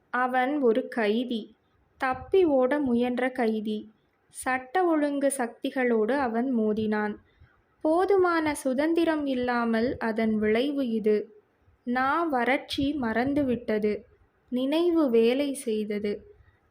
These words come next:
காலை ஒன்பது மணியில் இருந்து பத்து மணிக்குள் நடந்த விபரீதம். இரவிலேயே அவனை ஆஸ்பத்திரிக்கு கூட்டிச் சென்று டாக்டர் சர்டிஃபிகேட் எடுத்து லாக்கப்புக்கு கொண்டு வந்து விட்டார்கள்.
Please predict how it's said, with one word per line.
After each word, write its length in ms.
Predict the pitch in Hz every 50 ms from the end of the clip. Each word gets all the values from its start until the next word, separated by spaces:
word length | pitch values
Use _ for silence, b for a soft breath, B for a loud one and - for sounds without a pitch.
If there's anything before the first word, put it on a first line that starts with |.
| _ _
காலை 460 | - 285 285 285 294 294 294 294 285
ஒன்பது 540 | 262 269 269 285 311 349 359 392 370 381 349
மணியில் 500 | 311 294 277 285 311 311 320 320 311 285
இருந்து 600 | 269 262 262 262 262 254 254 254 277 311 302 -
பத்து 400 | - 247 240 240 247 - 320 320
மணிக்குள் 540 | 311 285 269 269 285 277 - - 311 311 294
நடந்த 440 | 269 247 226 226 226 220 214 202 269
விபரீதம். 840 | 262 240 220 208 220 220 220 220 220 214 208 208 208 208 208 - - _ _ _ _ _ _ _ _ _ -
இரவிலேயே 760 | 226 233 247 262 294 302 330 339 311 311 311 302 294 311 330
அவனை 500 | 339 311 277 262 254 247 247 262 277 262
ஆஸ்பத்திரிக்கு 880 | 240 226 233 262 247 - - - 277 269 - 277 269 254 247 - 247 -
கூட்டிச் 380 | - 240 240 226 - 247 233 240
சென்று 680 | - 240 214 214 214 208 214 208 208 214 254 254 B B B B B B B - 214
டாக்டர் 540 | 233 233 240 262 302 - - - 359 339 349
சர்டிஃபிகேட் 640 | - 294 302 - 277 269 - 277 - - 262 262 254
எடுத்து 460 | 247 240 226 226 233 226 233 - 277
லாக்கப்புக்கு 800 | 285 262 233 220 233 254 247 311 294 302 - 277 262 - - 247
கொண்டு 300 | 247 - 240 233 226 220
வந்து 260 | 214 214 214 208 247 277
விட்டார்கள். 720 | 294 269 - - 226 214 214 214 208 220 208 202 202 -